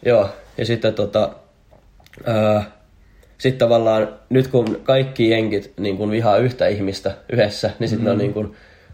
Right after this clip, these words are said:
Speaker 1: vahvempana yhdessä kuin koskaan ennen.
Speaker 2: Totta.
Speaker 1: Ja sitten tota, se oli tässä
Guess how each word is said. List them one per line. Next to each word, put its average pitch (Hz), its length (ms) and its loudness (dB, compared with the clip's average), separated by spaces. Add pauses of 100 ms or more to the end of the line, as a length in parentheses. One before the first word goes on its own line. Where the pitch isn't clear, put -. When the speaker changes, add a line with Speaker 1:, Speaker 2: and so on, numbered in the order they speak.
(120)
Speaker 1:
vahvempana 113 520 2
yhdessä 104 380 -2
kuin 101 180 -8
koskaan 101 460 -2
ennen. 95 320 -4 (200)
Speaker 2:
Totta. 117 340 -8 (460)
Speaker 1:
Ja 113 100 0
sitten 113 300 0
tota, 104 420 0 (1300)
se 156 100 0
oli 156 140 4
tässä - 360 0